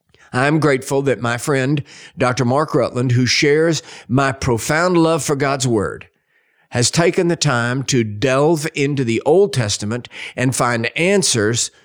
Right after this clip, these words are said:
to many of the questions believers are asking today.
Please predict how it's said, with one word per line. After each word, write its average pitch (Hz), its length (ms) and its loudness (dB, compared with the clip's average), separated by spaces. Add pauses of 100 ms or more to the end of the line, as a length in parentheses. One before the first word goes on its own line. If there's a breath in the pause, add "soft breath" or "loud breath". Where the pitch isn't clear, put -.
(140 soft breath)
to 135 140 2
many 139 280 4
of 160 100 0
the 165 80 0
questions 127 520 -2
believers 127 560 0
are 135 160 0
asking 139 580 -2 (160)
today. 165 600 0